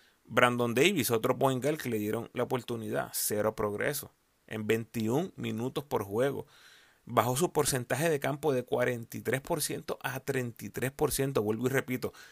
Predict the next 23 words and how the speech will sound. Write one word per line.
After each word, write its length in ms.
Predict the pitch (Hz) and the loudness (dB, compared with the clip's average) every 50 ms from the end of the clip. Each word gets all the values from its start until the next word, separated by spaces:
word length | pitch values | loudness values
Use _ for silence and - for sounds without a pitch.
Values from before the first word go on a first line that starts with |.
| - _ - | -20 _ -6
la 160 | 107 113 110 | 0 0 0
oportunidad 560 | 107 - 110 110 - - 107 104 98 98 104 | 2 2 -2 -2 -2 -4 -6 -4 -4 -2 -4
estuvo 380 | 98 - - 117 104 98 98 90 | -4 -4 -4 -4 -2 0 -2 -2
ahí. 240 | 87 87 92 - _ _ _ _ _ _ _ _ _ _ _ - | -2 -6 -10 -14 _ _ _ _ _ _ _ _ _ _ _ -4
Y 220 | 113 107 101 104 | -2 0 2 4
eso, 340 | 127 143 139 - 101 - _ _ _ _ _ _ _ _ _ _ - - | 4 4 4 2 -2 -6 _ _ _ _ _ _ _ _ _ _ -8 -6
lo 100 | 110 104 | -4 -4
que 80 | 110 | -2
mencioné 340 | 104 107 101 - 104 104 117 | -2 0 0 0 0 2 2
de 120 | 135 143 127 | 4 4 4
Huerta 440 | 107 117 147 - - - 214 214 - - | 6 6 4 4 4 2 0 0 0 0
y 80 | 123 | 0
de 160 | 120 113 107 | 2 2 4
Davis, 440 | 107 113 113 113 101 98 - - - _ - | 6 4 4 4 -2 -4 -8 -8 -8 _ -6
con 180 | - 127 120 | -4 -4 -4
Clemente 580 | 110 - 120 110 104 107 120 147 170 - - 202 | -2 -4 -4 -2 -2 -2 -2 -4 -4 0 -2 -2
fuera 400 | - - 147 156 190 208 196 - | 0 2 2 4 4 4 2 0
prácticamente 720 | - 147 143 143 151 139 147 139 147 156 156 - 175 165 _ _ _ _ _ _ _ _ _ - | -2 -2 -2 -2 -4 -8 -6 -6 -6 -10 -10 -10 -12 -14 _ _ _ _ _ _ _ _ _ 2
toda 240 | 135 135 139 135 123 | 6 6 6 6 4
la 80 | 113 | 2
temporada. 580 | - - - - - - - - - _ - _ _ _ _ _ _ _ - - _ - - - - _ - | -2 -8 -14 -12 -14 -12 -12 -12 -14 _ -20 _ _ _ _ _ _ _ -20 -20 _ -20 -20 -20 -20 _ -8
Chris 200 | - 131 135 127 | 0 0 2 4
Ortiz, 680 | 127 131 - - - - 135 135 120 - - - - _ | 4 2 2 2 0 2 2 4 4 4 0 -2 -4 _